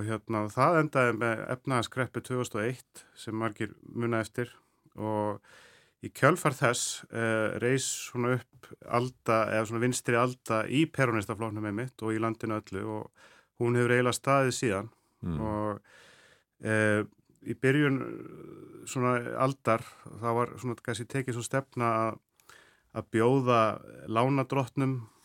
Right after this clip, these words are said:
Speaker 1: og alþjóðlegu-, alþjóðlegum fjármálamörkuðum byrgin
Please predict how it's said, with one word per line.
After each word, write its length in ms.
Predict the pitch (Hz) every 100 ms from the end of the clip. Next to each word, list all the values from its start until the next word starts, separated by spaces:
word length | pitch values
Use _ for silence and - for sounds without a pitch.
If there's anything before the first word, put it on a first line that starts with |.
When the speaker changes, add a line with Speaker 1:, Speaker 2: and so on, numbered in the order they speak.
| -
Speaker 1:
og 480 | - 107 104 98 95
alþjóðlegu-, 1160 | 101 117 - 123 113 113 107 98 95 98 98 98
alþjóðlegum 560 | 113 117 120 117 117 113
fjármálamörkuðum 840 | - 120 123 120 120 - 120 107
byrgin 480 | - 120 - 175 156